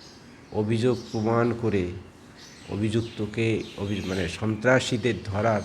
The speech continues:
ব্যবস্থাটা করছে না। করছে তাদের স্বার্থে, যেখানে ভগবানের স্বার্থ সুরক্ষিত থাকে।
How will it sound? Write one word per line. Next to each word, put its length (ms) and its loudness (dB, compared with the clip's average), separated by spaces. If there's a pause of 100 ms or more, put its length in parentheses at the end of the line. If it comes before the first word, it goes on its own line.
(440)
ব্যবস্থাটা 640 -4 (1080)
করছে 380 -6
না। 80 -10 (1160)
করছে 520 0 (540)
তাদের 280 0
স্বার্থে, 600 -6 (960)
যেখানে 340 -2
ভগবানের 540 0
স্বার্থ 440 -8 (280)
সুরক্ষিত 720 -6
থাকে। 260 -10